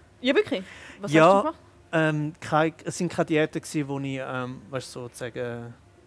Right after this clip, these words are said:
Speaker 2: wo niemand hatten, wie die Lagerfeld-Diät oder so. Äh, aber ich habe natürlich alles, weißt du, so probiert. Mal den Brotkost habe ich mal gemacht. Äh, und dann, äh, habe ich noch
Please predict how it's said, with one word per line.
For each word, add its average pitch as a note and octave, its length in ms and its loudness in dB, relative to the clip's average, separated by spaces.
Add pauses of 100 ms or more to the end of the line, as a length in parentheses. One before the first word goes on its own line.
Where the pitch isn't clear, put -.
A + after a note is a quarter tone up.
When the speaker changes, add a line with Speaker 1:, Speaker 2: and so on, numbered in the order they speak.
(280)
Speaker 2:
wo B2+ 140 -8
niemand C3 360 -4
hatten, C#3+ 380 -4
wie B2 60 -10
die - 120 -14
Lagerfeld-Diät B2 840 -8
oder B2+ 180 -12
so. C3+ 240 -10 (540)
Äh, C3+ 60 -6
aber A#2+ 320 0
ich A#2+ 60 0
habe A#2+ 80 -4
natürlich A#2+ 280 -10
alles, A#2 500 -10
weißt A#2 180 -12
du, - 40 -20
so - 20 -20
probiert. C#3 340 -12
Mal D#3+ 240 0
den C#3+ 180 -6
Brotkost C#3+ 640 -6
habe C#3+ 100 -6
ich C#3 60 -6
mal C3+ 120 -10
gemacht. C3 460 -12 (560)
Äh, A#2+ 340 -6 (100)
und A#2+ 300 -10 (160)
dann, B2 200 -6
äh, B2 40 -6
habe A#2 300 -8
ich A#2 80 -8
noch A2+ 560 -10